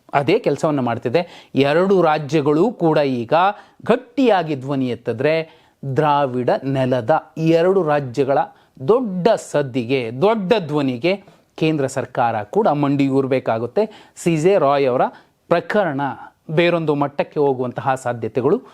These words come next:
ಹೆಚ್ಚಾಗಿದೆ. ದಕ್ಷಿಣ ಪಿನಾಕಿನಿ ಜಲವಿವಾದ ಪ್ರಕರಣದಲ್ಲಿ ನ್ಯಾಯಮಂಡಳಿ ಸ್ಥಾಪನೆಗೆ ಸುಪ್ರೀಂ ಕೋರ್ಟ್ ಆದೇಶ ನೀಡಿದೆ. ನದಿ ನೀರಿನ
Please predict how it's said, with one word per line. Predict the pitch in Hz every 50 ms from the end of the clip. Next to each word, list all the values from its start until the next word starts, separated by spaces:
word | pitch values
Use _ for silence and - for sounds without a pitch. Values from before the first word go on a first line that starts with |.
| _ _ _
ಹೆಚ್ಚಾಗಿದೆ. | - 165 185 185 - _ - 135 110 107 101 95 131 135 107 - - _ _ _ _ 160 160
ದಕ್ಷಿಣ | 190 240 233 - - 302 339 320
ಪಿನಾಕಿನಿ | 320 254 208 202 214 220 214 - 233 240 240
ಜಲವಿವಾದ | 185 156 156 160 180 185 180 180 185 190 202
ಪ್ರಕರಣದಲ್ಲಿ | 190 - 151 135 - 165 170 175 160 170 175 202 196
ನ್ಯಾಯಮಂಡಳಿ | 160 151 143 165 190 196 180 170 160 156 156 165 156
ಸ್ಥಾಪನೆಗೆ | - - 139 131 - - 156 180 175 135 120 - - - _
ಸುಪ್ರೀಂ | - - 226 190 - - 240 233 -
ಕೋರ್ಟ್ | - 196 190 190 - 156
ಆದೇಶ | 151 143 147 170 165 -
ನೀಡಿದೆ. | 160 160 156 147 143 147 190 208
ನದಿ | 190 160 160 170 214 247
ನೀರಿನ | 214 170 160 156 160 175